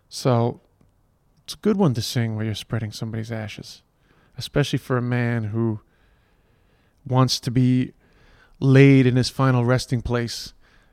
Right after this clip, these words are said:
in the place where the old folk, well, you know, the children are scattered. He was one of them, and the old folk are gone.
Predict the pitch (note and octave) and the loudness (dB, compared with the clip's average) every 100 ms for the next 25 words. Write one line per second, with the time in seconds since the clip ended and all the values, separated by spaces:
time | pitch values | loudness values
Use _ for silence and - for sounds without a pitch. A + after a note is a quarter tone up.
0 | _ _ C3 A#2 A2+ - A#2+ A2+ - A#2 | _ _ -4 -4 -4 -4 -4 -4 -6 -4
1 | A#2 A2+ - _ _ _ _ _ _ _ | -4 -6 -10 _ _ _ _ _ _ _
2 | C3 B2 B2 A#2+ A#2+ - B2 A#2 - - | -4 0 2 0 -2 -2 -2 -2 -8 -20
3 | _ _ _ - - B2+ C3 - D#3 B2 | _ _ _ -18 0 2 2 0 -4 -4
4 | A#2+ A#2 - _ _ _ _ _ - B2+ | -4 -8 -14 _ _ _ _ _ -12 0
5 | D3+ D#3 C#3+ C3+ - C3+ B2 C3+ C3+ D3 | 4 6 6 4 4 2 2 2 4 4
6 | B2 B2+ B2+ G#2+ A#2 A#2+ B2+ B2+ C3+ C3 | 4 2 -2 -2 -8 -6 -4 0 0 0
7 | - B2+ B2+ A#2 B2 A#2 B2 | -2 -4 -4 -4 -4 -4 -8